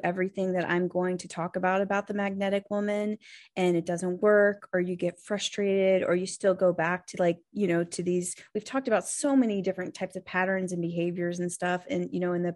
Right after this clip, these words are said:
in the previous three episodes, and this is very akin to, like, what I was saying too, Cheryl, like, y-, you know, those people I see you, you have, you get these self-help books and they have these exercises and you don't do the exercises. So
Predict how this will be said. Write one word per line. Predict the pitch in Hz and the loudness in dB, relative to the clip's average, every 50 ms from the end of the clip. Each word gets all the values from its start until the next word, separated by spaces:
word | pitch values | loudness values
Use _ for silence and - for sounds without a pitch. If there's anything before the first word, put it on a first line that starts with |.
| - _ - | -8 _ -6
in | 180 180 | -4 -4
the | 185 180 | -4 -6
previous | - - 185 175 185 175 175 - | -4 -4 -4 -2 -4 -4 -6 -8
three | - 185 175 170 | -8 -6 -4 -2
episodes, | - 196 - 208 190 - 170 170 170 170 170 - - - - - - - - | -2 -2 -2 -4 -2 0 0 2 2 0 -2 -6 -12 -18 -20 -20 -20 -8 -2
and | 220 220 | 0 0
this | 220 214 233 | 0 0 2
is | 214 | 2
very | 220 226 233 233 214 | 4 6 8 8 6
akin | 208 208 - 214 208 208 202 196 190 180 | 6 4 0 -2 0 0 0 0 -2 0
to, | - 190 185 | 2 4 4
like, | 185 185 180 | 4 2 2
what | 185 180 180 | 0 0 2
I | 180 180 | 2 2
was | 185 175 - | 0 0 0
saying | - 190 185 185 180 180 | -2 -2 -2 0 -2 -4
too, | 180 - 208 | -2 -2 -2
Cheryl, | 196 - - 180 175 180 180 | -2 0 2 2 2 4 4
like, | 180 175 175 175 - - - - - _ - | 4 4 2 0 -4 -12 -20 -20 -20 _ -6
y-, | 175 165 - - | -6 -6 -4 -2
you | - 196 190 | 0 0 2
know, | 180 180 185 | 2 4 4
those | 190 190 185 | 4 2 2
people | - - 214 - 202 | 2 -2 -2 2 2
I | 196 185 | 2 2
see | 180 - - 254 262 262 | 2 2 2 4 4 4
you, | 240 226 208 202 196 190 | 6 4 4 4 4 2
you | 185 - 202 185 180 - 175 | 2 0 -4 -6 -6 -6 -4
have, | 180 208 202 196 196 | 0 2 2 2 2
you | 190 190 | 2 2
get | 208 196 196 | 0 0 0
these | 196 185 - | -2 -4 0
self-help | - 190 190 185 - 208 214 214 - | 2 2 2 2 2 0 0 2 4
books | - 185 185 185 - | 4 4 4 4 -2
and | 185 185 | -8 -6
they | 180 180 | -4 -4
have | 185 180 180 | -4 -2 -2
these | 175 175 196 | -2 -2 -2
exercises | 196 196 - 185 175 - 185 175 180 180 180 175 180 | -2 -2 -2 -6 -4 -2 0 0 0 0 -2 -4 -4
and | 180 175 | -2 -2
you | 175 | -2
don't | 170 175 175 - - | -2 -2 -2 -4 -4
do | 180 170 | -4 -2
the | 175 170 180 | 0 0 0
exercises. | 185 185 - - 180 175 - 196 190 196 190 - 196 196 - | 0 -2 -2 -6 -8 -8 -6 -8 -8 -8 -8 -10 -10 -10 -2
So | - 202 185 185 175 175 | 4 6 6 6 6 4